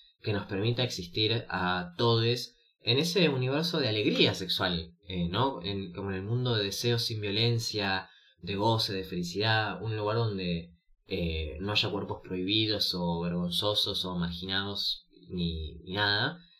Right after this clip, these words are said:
donde todos podamos vernos reflejados en esa red cultural que nos une y que existe en otras personas,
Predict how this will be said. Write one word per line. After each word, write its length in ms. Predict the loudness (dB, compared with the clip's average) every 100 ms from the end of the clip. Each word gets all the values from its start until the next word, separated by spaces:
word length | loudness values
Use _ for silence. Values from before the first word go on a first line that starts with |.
| _
donde 280 | -6 -2 -2
todos 260 | 0 0 0
podamos 340 | -2 -2 -2 -4
vernos 800 | -4 -2 -2 -2 -2 -4 -10 -8
reflejados 580 | -8 -8 -6 -4 -4 -4
en 80 |
esa 220 | -6 -6 -6
red 180 | -6
cultural 440 | -6 -8 -6 -6 -4
que 120 | -6
nos 200 | -6 -4
une 340 | -2 -2 -2
y 120 | -4 -6
que 80 | -8
existe 400 | -2 -4 -4 -8
en 60 |
otras 220 | -6 -6
personas, 640 | -6 -4 -2 0 -2 -4